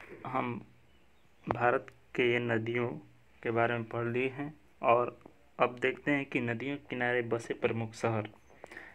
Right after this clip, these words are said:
इससे जो है आपको प्रत्येक एग्जाम में एक से दो नंबर के लिए हमेशा पूछता है।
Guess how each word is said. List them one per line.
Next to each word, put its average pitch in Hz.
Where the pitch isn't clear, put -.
इससे 120
जो 123
है 120
आपको 120
प्रत्येक 113
एग्जाम 117
में 120
एक 123
से -
दो 120
नंबर 120
के 117
लिए 120
हमेशा 113
पूछता 117
है। 110